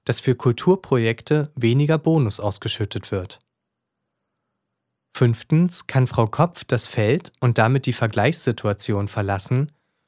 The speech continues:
und zum Beispiel zu einer anderen Agentur wechseln. An der Gerechtigkeitstheorie sind verschiedene Punkte zu kritisieren.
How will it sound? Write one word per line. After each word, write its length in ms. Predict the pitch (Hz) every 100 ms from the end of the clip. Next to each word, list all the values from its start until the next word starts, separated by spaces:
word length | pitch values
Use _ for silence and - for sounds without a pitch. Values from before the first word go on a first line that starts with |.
| -
und 180 | 127
zum 160 | - 123
Beispiel 540 | 101 120 - 170 170
zu 160 | - -
einer 300 | 107 113 110
anderen 520 | 117 165 147 139 147
Agentur 560 | 131 131 160 - 139 95
wechseln. 520 | 92 - 101 92 98 - _ _ _ _ _ _ _ _ _ _ _ _ _ _ _ _ _ _ _ _ _
An 140 | 131
der 100 | 131
Gerechtigkeitstheorie 1500 | 123 123 165 - 143 - 113 104 - - 110 101 110 110 156 - -
sind 220 | 127 117
verschiedene 560 | 127 - 147 165 190
Punkte 420 | 175 127 110 107 123
zu 140 | -
kritisieren. 800 | - 139 151 139 127 101 90 92